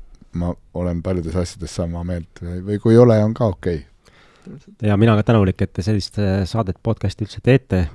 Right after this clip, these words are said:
Speaker 2: ja julgete nagu valida erinevaid inimesi. Et mitte nagu, äh, näidata ainult ühte suunda, vaid, äh, julgete valida, sest see on väga julge otsus, et, äh, kui Christopher ütleski, et see julgus, siis on see hästi oluline. Ja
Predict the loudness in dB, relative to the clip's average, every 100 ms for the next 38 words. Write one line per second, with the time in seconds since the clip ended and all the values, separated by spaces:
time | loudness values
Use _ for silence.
0 | -4 -2 2 2 2 -2 _ -6 -4 -6
1 | -2 0 0 -2 -6 -6 -6 -6 -2 0
2 | 0 0 -2 -2 -4 -6 -8 -10 -14 -20
3 | -12 -12 -2 -2 _ -4 -4 -6 -6 -4
4 | -4 -2 -2 -2 -2 -4 -6 -8 -2 -2
5 | -2 -4 -2 0 -2 -2 -4 -4 -8 -14
6 | -8 -2 2 4 4 0 -4 -2 -2 -4
7 | -8 -12 -8 -6 -6 -8 -16 _ -6 -4
8 | -2 -2 -2 -4 -6 -8 -10 -14 -16 _
9 | -10 -8 -4 -6 -4 -6 -4 -6 -8 -12
10 | -8 -4 0 0 -2 -8 -10 -8 -8 -6
11 | -4 -6 -8 -4 -4 -4 _ _ _ _
12 | _ -2 0 2 2 0 -4 _ _ -20
13 | -20 _ _ -2 0 2 2 0